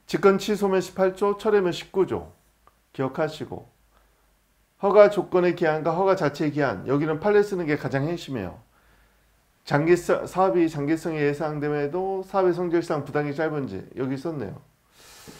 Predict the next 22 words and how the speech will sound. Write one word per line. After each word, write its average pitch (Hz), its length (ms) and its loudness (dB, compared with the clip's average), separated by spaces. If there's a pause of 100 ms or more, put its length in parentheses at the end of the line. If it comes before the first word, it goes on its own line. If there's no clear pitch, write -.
(1160)
판례가 214 260 8
눈에 147 260 2 (220)
띄게 226 240 -2
써야 156 280 2
돼. 104 140 -4
이렇게 120 220 -6
중간에 147 300 -2
숨어 208 200 0
있으면 190 240 -2
안 95 120 -6
돼요. 131 280 -10 (920)
심이 220 340 0
짧은 185 360 4
경우 120 400 0
사업의 226 480 4
성질상 196 600 0
부당히 170 320 2
짧다, 160 260 0
이 135 180 0
표현을 151 300 0
써줘야 156 420 -4
돼요. 90 180 -14